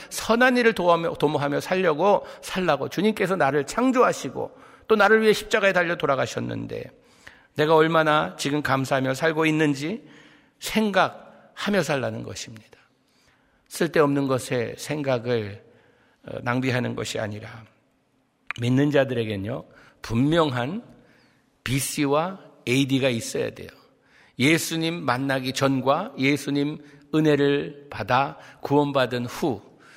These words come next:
주님 전과 주님 후, 이것의 차이가 분명히 있어야 된다는 것입니다. 오늘 본문 말씀에도 마지막에 보니까요, "이제 전에 멀리 있던 너희가 그리스도 예수 안에서 그들의 피로, 피로 가까워졌느니라."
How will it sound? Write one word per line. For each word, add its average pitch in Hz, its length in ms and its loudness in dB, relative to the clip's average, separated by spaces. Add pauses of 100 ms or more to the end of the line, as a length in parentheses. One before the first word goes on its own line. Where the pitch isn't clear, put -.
(220)
주님 196 360 2
전과 170 460 4
주님 147 340 0
후, 143 520 -4 (420)
이것의 151 580 0
차이가 196 480 -2
분명히 226 600 0
있어야 139 420 -2
된다는 120 440 -2
것입니다. - 640 -12 (560)
오늘 165 220 2
본문 151 300 2
말씀에도 147 520 0
마지막에 127 480 0
보니까요, 117 640 2 (460)
"이제 156 300 2
전에 165 300 0
멀리 160 360 2
있던 170 240 2
너희가 143 500 2 (220)
그리스도 147 340 -2
예수 165 300 2
안에서 156 260 0
그들의 139 300 0
피로, 180 440 -2
피로 151 220 -2
가까워졌느니라." 117 960 -2